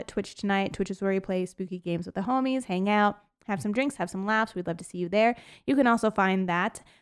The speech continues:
link in our social media bios. And last but certainly never least,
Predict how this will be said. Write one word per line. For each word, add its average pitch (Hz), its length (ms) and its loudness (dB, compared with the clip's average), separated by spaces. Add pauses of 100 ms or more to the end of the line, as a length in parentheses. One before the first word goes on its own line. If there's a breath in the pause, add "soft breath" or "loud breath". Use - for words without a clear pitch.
(120)
link 220 400 0
in 208 100 2
our 190 80 2
social 180 280 -6
media 170 240 -6
bios. 185 480 -4 (1120)
And 403 300 4
last 320 440 2
but 247 140 0
certainly 247 320 0
never 233 300 0
least, 202 360 -8